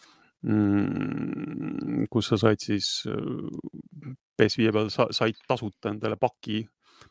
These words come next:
PlayStation nelja mänge, et sul oleks selle värske konsooli peal midagi mängida. Noh, ju siis Sony nüüd vaatas, et nüüd on neid konsoole juba nii palju müüdud ja, ja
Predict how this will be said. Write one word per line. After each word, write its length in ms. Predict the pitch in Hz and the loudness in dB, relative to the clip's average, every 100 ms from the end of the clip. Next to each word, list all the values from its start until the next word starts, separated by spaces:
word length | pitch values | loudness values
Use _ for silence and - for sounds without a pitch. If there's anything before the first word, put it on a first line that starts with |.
| _ | _
PlayStation 520 | 120 - 110 - 110 113 | -6 -2 -2 -2 -2 0
nelja 220 | 107 107 | 2 2
mänge, 380 | 110 101 101 104 - - 104 | 0 0 -4 -8 -12 -16 -14
et 100 | - | -14
sul 180 | 107 101 | -10 -2
oleks 440 | 107 175 - - | 0 0 -6 -14
selle 360 | - 110 104 110 107 | -8 -6 -2 -2 0
värske 240 | 110 - 104 | -2 0 0
konsooli 300 | 104 107 101 | 2 2 2
peal 140 | 104 | 2
midagi 280 | 107 104 107 | 2 2 2
mängida. 360 | 175 135 107 107 _ - - - _ _ 139 | 2 2 2 0 _ -20 -20 -20 _ _ 0
Noh, 160 | 151 143 _ _ _ | 0 -2 _ _ _
ju 120 | 120 | -4
siis 180 | 107 - | -4 -2
Sony 200 | - 113 | 2 4
nüüd 100 | 110 110 | 4 6
vaatas, 260 | 107 - | 4 2
et 80 | 98 | -8
nüüd 100 | 101 104 | -4 -4
on 80 | 101 | -4
neid 220 | 107 - - _ - - _ - | -6 -10 -20 _ -20 -20 _ 0
konsoole 380 | 107 117 104 101 | 4 6 6 6
juba 100 | 110 | 2
nii 80 | 110 | 2
palju 160 | 113 107 | 2 2
müüdud 360 | 107 98 104 | 0 -2 -2
ja, 120 | 104 101 98 - 104 | -2 -2 -4 -6 -4
ja 140 | 104 | -2